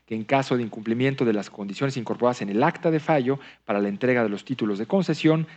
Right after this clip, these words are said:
dentro de los plazos previstos, previstos, quedará sin efectos la misma para el participante ganador respecto del lote señalado,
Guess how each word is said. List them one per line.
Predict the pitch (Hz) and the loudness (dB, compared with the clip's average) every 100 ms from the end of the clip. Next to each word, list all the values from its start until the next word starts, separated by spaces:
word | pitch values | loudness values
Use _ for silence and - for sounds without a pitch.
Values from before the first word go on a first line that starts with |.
| _ | _
dentro | - 135 131 117 | 0 2 2 0
de | 107 | 0
los | 104 | -2
plazos | - 147 156 - 127 | 0 4 4 2 -8
previstos, | - 107 131 131 127 - - _ _ - - | -2 0 0 0 -6 -6 -16 _ _ -20 0
previstos, | 139 180 180 - 170 | 6 6 6 2 0
quedará | - 190 180 160 165 | 4 4 6 4 2
sin | - 185 175 | 0 2 2
efectos | 135 151 143 - 131 | 2 0 0 -2 -2
la | 123 | 0
misma | 143 131 139 | -2 -2 -4
para | 127 107 | -2 -2
el | |
participante | 104 107 - 131 120 120 | -4 -10 -6 -6 -2 -4
ganador | 110 123 160 180 - - | -4 2 4 4 0 -8
respecto | 120 - 147 143 - 139 120 | -8 0 2 2 0 -2 0
del | 113 113 | 0 4
lote | 123 123 123 117 - _ | 2 2 -2 -4 -12 _
señalado, | 135 139 156 156 165 | -2 2 4 4 2